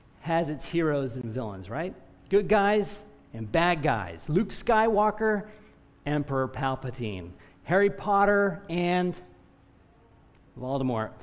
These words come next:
Superman and Lex Luthor. I'm not a big Superman fan, but, uh, I just threw that out there. So,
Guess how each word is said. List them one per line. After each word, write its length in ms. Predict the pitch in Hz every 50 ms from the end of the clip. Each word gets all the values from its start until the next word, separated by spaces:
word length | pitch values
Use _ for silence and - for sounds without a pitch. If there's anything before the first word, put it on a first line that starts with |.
| - - - - - -
Superman 800 | - - 269 269 214 254 226 233 226 226 226 233 233 233 233 - -
and 520 | 196 196 196 190 190 190 202 208 208 196 - - - - - - - _ _ _ - - _ _ - - _ _ _ _ - - - - _ _ _ _ _ - _ _ _ _ - - - _
Lex 220 | - 123 127 - -
Luthor. 260 | 139 120 - 110 98 - - - - - -
I'm 100 | 151 160
not 100 | 175 165
a 40 | 147
big 200 | 120 120 117 107
Superman 520 | - - 117 104 110 104 98 95 95 92
fan, 240 | - 113 101 90 85 87 - -
but, 260 | - 110 101 - -
uh, 40 | - 117
I 540 | 107 104 101 98 98 95 95 101 107 110 113
just 160 | 117 147 -
threw 120 | - 151 139
that 140 | 147 147 151
out 200 | 156 156 156 147
there. 180 | 107 85 - - - - - - - - -
So, 420 | - - - 165 156 143 123 82